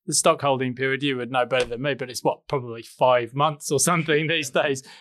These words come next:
And so, so every year when I do my tax returns and you see,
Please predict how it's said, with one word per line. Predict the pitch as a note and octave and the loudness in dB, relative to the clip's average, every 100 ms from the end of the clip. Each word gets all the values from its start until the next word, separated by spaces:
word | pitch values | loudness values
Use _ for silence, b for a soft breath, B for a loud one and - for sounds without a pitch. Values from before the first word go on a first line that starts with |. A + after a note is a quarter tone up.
| B - | B 0
And | D#3+ D#3 | 2 2
so, | G3 F3 | 0 0
so | F#3+ G3+ | 0 0
every | F3+ D#3+ | 4 4
year | D#3 | 4
when | C#3+ | 2
I | C3 | 0
do | D3 C#3 | 0 -2
my | B2 | -2
tax | E3 - - | -4 -6 -2
returns | C3+ - A#2+ A#2 C3+ | -2 0 -2 -2 -4
and | B2+ | -4
you | |
see, | - | -4